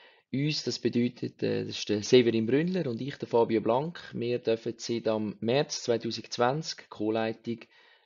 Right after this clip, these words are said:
ähm, vom Zembi haben und freuen uns sehr, die Arbeit zu übernehmen. Ähm, gern möchte ich euch vorstellen, wer alles beim Zentrum Medienbildung und Informatik dabei ist.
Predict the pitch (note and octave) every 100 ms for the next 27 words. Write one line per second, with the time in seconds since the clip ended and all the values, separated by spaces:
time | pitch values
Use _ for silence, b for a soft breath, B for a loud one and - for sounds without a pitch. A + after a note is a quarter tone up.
0 | _ G#2+ G2+ G2+ - _ - G#2+ G#2 A2
1 | _ _ - D3 F3 F3 F3+ F3+ _ C#3+
2 | C#3 C#3+ - - A#2 A#2+ A#2 - G2 G#2
3 | G2+ - - G2 G2 - b b b G#2+
4 | - F#2 G2+ A#2+ B2 - _ - B2+ C#3+
5 | A#2 A2 - _ _ _ _ _ _ _
6 | _ _ _ _ _ _ _ _ _ b
7 | b b b b A#2+ A#2+ A#2 B2+ C#3 F3+
8 | D#3+ D3+ C3+ C#3 B2+ C3 C#3 - C3 A2+
9 | A#2 A#2 B2 - A2+ - A#2 A#2 A2 G#2
10 | A2 A2+ A2 A2 G#2+ G#2 G#2 G2+ G2+ F#2+
11 | G2 - G#2 - G2+ F#2+ G2 F2+ -